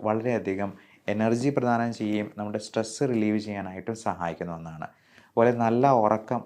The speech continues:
വളരെ, വളരെ അത്യാവശ്യമുള്ള സംഗതിയാണ്. നമുക്ക് നല്ല ഉറക്കം കിട്ടിയില്ല എന്നുണ്ടെങ്കിൽ അതിന് മരുന്ന് ഉപയോഗിക്കേണ്ടി വന്നാൽ പോലും അതിൽ തെറ്റില്ല എന്നുള്ളതാണ് എൻ്റെ വ്യക്തിപരമായ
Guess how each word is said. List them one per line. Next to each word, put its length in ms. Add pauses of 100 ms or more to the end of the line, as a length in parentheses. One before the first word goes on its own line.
(100)
വളരെ, 400
വളരെ 300
അത്യാവശ്യമുള്ള 640
സംഗതിയാണ്. 600 (440)
നമുക്ക് 260
നല്ല 200
ഉറക്കം 400 (120)
കിട്ടിയില്ല 560 (220)
എന്നുണ്ടെങ്കിൽ 580 (400)
അതിന് 200 (120)
മരുന്ന് 320 (260)
ഉപയോഗിക്കേണ്ടി 680 (100)
വന്നാൽ 300 (120)
പോലും 320 (400)
അതിൽ 180 (100)
തെറ്റില്ല 380 (100)
എന്നുള്ളതാണ് 500 (200)
എൻ്റെ 220 (140)
വ്യക്തിപരമായ 580